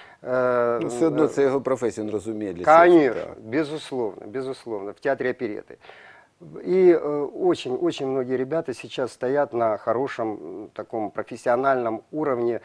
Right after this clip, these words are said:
Speaker 1: в сфере режиссуры, в актёрской сфере. У нас и многие ребята и снимаются, и играют в театрах, и имеют уже свои театры. Поэтому театр, э, э, в-, Институт искусств, по сути, он себя оправдывает.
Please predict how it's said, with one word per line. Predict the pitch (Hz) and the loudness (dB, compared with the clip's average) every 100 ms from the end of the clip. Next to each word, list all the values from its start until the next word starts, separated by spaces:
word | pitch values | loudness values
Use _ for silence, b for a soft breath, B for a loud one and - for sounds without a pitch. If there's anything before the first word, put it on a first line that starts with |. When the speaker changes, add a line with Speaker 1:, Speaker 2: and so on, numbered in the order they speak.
| B B | B B
Speaker 1:
в | 107 113 120 | -10 -4 -2
сфере | 107 - 139 123 117 | -4 -6 -4 -2 -2
режиссуры, | 113 117 - 151 147 120 | -2 -4 -6 -4 0 -2
в | 117 120 | -2 -2
актёрской | - - 156 - 127 | -2 -2 -2 -2 -6
сфере. | 131 123 | -4 -2
У | |
нас | 139 131 | -2 -2
и | 131 | -2
многие | 131 139 123 | -2 -2 -2
ребята | 120 123 123 | -2 -2 -4
и | 117 | -6
снимаются, | 131 131 147 143 - | -6 -4 -4 -4 -6
и | 110 | -8
играют | 120 123 113 | -2 -2 -2
в | - | -4
театрах, | 143 143 120 | -4 -4 -6
и | 127 | -6
имеют | 123 143 139 | -4 -2 -4
уже | 127 120 | -6 -8
свои | 131 139 151 143 | -6 -2 0 0
театры. | 117 - 92 98 - | -4 -6 -6 -6 -6
Поэтому | 127 139 143 139 - B B B | -4 -4 -4 -4 -6 B B B
театр, | - 160 151 135 | 4 6 6 4
э, | 127 139 | -4 -2
э, | 135 135 135 135 127 123 113 - | 0 0 2 2 0 -2 -8 -14
в-, | 131 117 | -10 -6
Институт | 131 - 147 147 | -6 -6 -10 -8
искусств, | 135 - - 214 - 110 110 - B B B _ | -10 -12 -8 -8 -8 -12 -12 -12 B B B _
по | 135 | -4
сути, | 135 - 226 240 143 120 | -4 -4 -4 -4 -4 -6
он | 147 156 | -6 -8
себя | - 110 110 117 117 - | -10 -10 -2 0 0 -2
оправдывает. | 123 - 120 110 95 104 123 | -8 -4 0 0 0 -6 -6